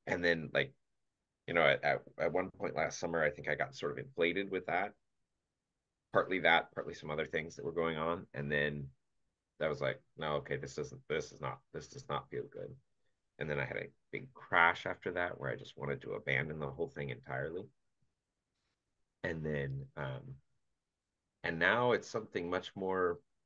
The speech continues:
I don't, I don't know what it is. I just sort of leave it, I sort of leave it. And I just, when there's something that comes to me, you know, when I, when I'm excited about something, and there's an idea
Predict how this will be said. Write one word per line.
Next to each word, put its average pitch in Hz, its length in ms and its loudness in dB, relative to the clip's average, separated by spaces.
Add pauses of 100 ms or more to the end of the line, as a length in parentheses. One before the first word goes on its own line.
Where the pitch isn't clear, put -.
(140)
I - 40 -10
don't, 165 120 -12 (100)
I 143 60 -10
don't 170 100 -12
know 165 140 -10
what 160 160 -10
it 170 100 -14
is. - 220 -4
I - 80 -4
just 101 180 -8
sort 123 140 0
of 104 100 -2
leave 113 200 0
it, 92 220 4
I 82 60 -2
sort 135 220 0
of 101 100 -4
leave 113 220 2
it. 87 160 2
And - 120 -4
I 82 140 2
just, 95 240 -4 (380)
when 101 100 2
there's 101 220 4
something 110 300 0
that - 220 0
comes 101 360 -4
to - 140 -10
me, 147 200 -4 (180)
you 107 80 -6
know, 95 120 0
when 90 120 0
I, 76 180 4
when 87 140 0
I'm 87 80 4
excited 90 460 4
about 107 300 -2
something, 131 440 -4 (1300)
and 80 100 0
there's 76 160 0
an 71 60 -2
idea 92 680 8